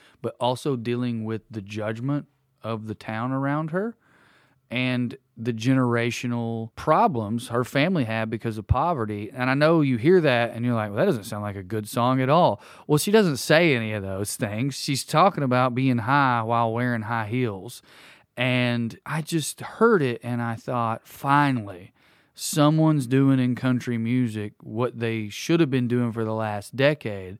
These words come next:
which is singing a sad song about what's actually sad in Appalachia right now, which is that problem, that addiction." Then, then the next four songs I heard, which weren't about that, it's not like they were all downers. There were love songs. There were,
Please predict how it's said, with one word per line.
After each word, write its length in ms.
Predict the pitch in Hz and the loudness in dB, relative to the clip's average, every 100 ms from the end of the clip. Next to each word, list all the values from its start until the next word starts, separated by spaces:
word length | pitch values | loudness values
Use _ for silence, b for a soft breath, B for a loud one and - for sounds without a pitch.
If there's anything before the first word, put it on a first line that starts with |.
| b b b | b b b
which 240 | 131 135 135 | -2 0 0
is 140 | 120 | -4
singing 380 | - 151 151 143 | -2 0 2 0
a 60 | 120 | -2
sad 440 | - 131 135 151 | -2 0 0 -2
song 480 | - 113 101 101 113 B B | -4 -6 -6 -8 -12 B B
about 280 | 110 123 123 | -4 0 2
what's 200 | 127 127 | 0 0
actually 400 | 123 120 - 117 | -2 -2 -4 -8
sad 640 | 104 - 139 147 110 113 - | -4 0 2 2 0 -4 -6
in 120 | 113 | -4
Appalachia 680 | 120 117 139 180 214 - 98 | -4 -2 2 2 2 -2 -12
right 220 | 101 92 | -12 -14
now, 380 | 95 92 87 - | -16 -16 -18 -8
which 300 | 113 135 123 | 0 0 2
is 400 | 120 127 123 117 | 2 2 0 -6
that 380 | 113 107 113 - _ - | -6 -4 -4 -6 _ -2
problem, 580 | 131 110 92 92 90 | 0 0 -4 -14 -16
that 260 | 95 98 98 - | -14 -12 -12 -6
addiction." 600 | 104 135 120 104 90 101 b b b b - | 0 0 0 -8 -10 -16 b b b b -6
Then, 240 | 117 147 | 0 2
then 160 | 160 170 | 2 2
the 80 | |
next 240 | 156 160 - | 2 -2 -4
four 260 | - 156 | 0 2
songs 380 | 156 151 160 165 | 2 2 0 0
I 80 | 127 | -2
heard, 240 | 117 127 | 0 0
which 160 | 120 110 | -2 -2
weren't 200 | 123 147 | 2 2
about 280 | 113 101 101 | 0 -4 -8
that, 180 | 95 104 | -10 -8
it's 100 | 113 | -2
not 100 | 131 | -2
like 80 | |
they 120 | 127 117 | 0 0
were 160 | 113 | 2
all 160 | 120 127 | 2 2
downers. 400 | 110 98 92 110 | -2 -6 -8 -8
There 100 | 107 | -6
were 120 | 104 | -4
love 280 | 107 117 113 | 0 2 0
songs. 540 | - 120 120 120 120 | -2 0 2 0 -2
There 160 | 107 101 | -4 -6
were, 220 | 101 101 | -6 -8